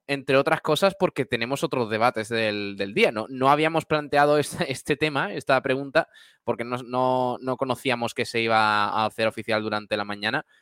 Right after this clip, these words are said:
Pero bueno, ya que estamos, pues mira, mejor que mejor, porque nos va a ayudar también a completar un programa en el que tenemos que hablar del entrenamiento de ayer del Málaga, un partidillo de, de entrenamiento con el filial contra el Atlético Malagueño. Ahora os comentamos cómo fue la cosa.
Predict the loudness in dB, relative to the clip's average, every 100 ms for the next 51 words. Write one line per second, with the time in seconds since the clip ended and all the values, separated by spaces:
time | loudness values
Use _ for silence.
0 | _ -6 -2 -2 -4 -6 -6 -2 0 0
1 | -2 -4 -6 -8 -20 _ -2 4 6 4
2 | 2 -2 -6 -8 -6 -4 0 4 6 8
3 | 6 6 4 2 0 2 4 4 4 2
4 | 4 4 2 -2 0 0 0 -2 -2 2
5 | 4 6 6 6 8 6 6 2 2 -4
6 | -6 -4 -6 0 0 2 0 0 0 2
7 | 4 4 2 -2 _ _ _ _ _ -20
8 | -20 -2 0 0 -2 -2 0 0 -2 -6
9 | -4 -2 -2 -4 -6 -6 -2 0 -2 -2
10 | -2 0 -2 -2 -4 -6 2 4 4 0
11 | -8 -4 -2 0 0 -2 -4 -4 -2 -2
12 | -2 -6 -8 _ _ _ 0 2 2 -2
13 | -8 -4 -4 -6 -8 -8 -4 -2 0 0
14 | 0 2 0 2 -2